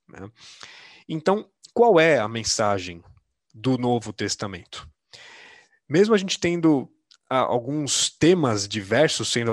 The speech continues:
abordados aí, não só nos evangelhos, mas principalmente nas cartas, até porque a gente tem diversos autores diferentes, né? É bastante razoável a gente concluir que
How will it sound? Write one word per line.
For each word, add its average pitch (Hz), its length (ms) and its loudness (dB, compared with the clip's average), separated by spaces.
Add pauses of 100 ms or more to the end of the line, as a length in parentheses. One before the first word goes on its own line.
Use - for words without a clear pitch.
(120)
abordados 101 600 -2
aí, 104 160 -2
não 123 160 -4
só 123 160 -2
nos 110 100 -4
evangelhos, 107 480 -2
mas 101 160 -6
principalmente 113 480 -8
nas 104 260 -4
cartas, - 920 -4
até 180 180 -8
porque - 140 -4
a - 20 0
gente 143 140 -6
tem 127 260 -4
diversos 113 460 -2
autores 110 600 0
diferentes, 98 680 -8
né? 113 160 -8 (760)
É 135 220 0
bastante 131 420 -2
razoável 135 760 2
a 101 60 -2
gente 117 240 -10
concluir 120 640 -4 (500)
que 156 340 -2